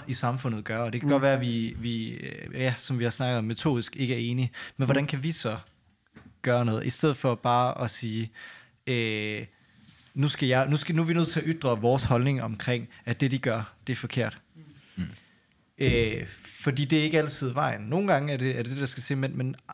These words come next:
Speaker 1: jeg synes, vi skal være bedre til at snakke med hinanden om, vi har et problem her, vi kan se, der, der er meget tydeligt. Hvad gør vi ved det?
Speaker 3: Også hver gang man nævner det,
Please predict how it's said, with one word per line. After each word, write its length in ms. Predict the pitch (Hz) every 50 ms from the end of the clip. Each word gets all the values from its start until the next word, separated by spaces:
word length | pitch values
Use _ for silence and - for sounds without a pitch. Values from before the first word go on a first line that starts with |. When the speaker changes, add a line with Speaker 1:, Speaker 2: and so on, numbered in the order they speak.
| - _ _ _ - -
Speaker 1:
jeg 140 | 127 -
synes, 220 | - - 175 151 -
vi 60 | 170
skal 140 | 135 - 143
være 120 | 135 123
bedre 240 | - 143 156 180 175
til 180 | 160 - - 135
at 60 | 127
snakke 320 | - - 139 143 165 160 -
med 80 | 139 120
hinanden 480 | 110 131 127 131 131 143 165 170 160
om, 200 | 123 117 127 131 - _ - - - - - - - - - _ _ _ _ _ _ _ _ _ _ _ _ _ _
vi 120 | - 135
har 160 | 131 - - 147
et 60 | -
problem 300 | - 139 147 165 151 120
her, 120 | 123 123
vi 100 | 107 113
kan 100 | 113 -
se, 280 | - - 147 135 - 120 147 - _ - - -
der, 300 | 127 120 120 120 - 113
der 120 | - 127
er 180 | 123 123 - - - 131 131 127 -
meget 400 | - 120 123 170 208 214 196 165
tydeligt. 440 | - - 165 165 185 196 175 - _ _ _ _ _ _ _ _ _ _ _ _ _ _ _ _ _ _ _ _ _ _ _ _
Hvad 120 | - 139
gør 120 | 127 - 120
vi 140 | 107 107 104
ved 100 | 110 107
det? 100 | 120 98
Speaker 3:
Også 160 | 98 113 - -
hver 180 | 135 131 120
gang 200 | 104 101 101 95
man 100 | 90 87
nævner 420 | 95 92 92 92 98 104 113 117 110
det, 280 | 101 87 87 98 -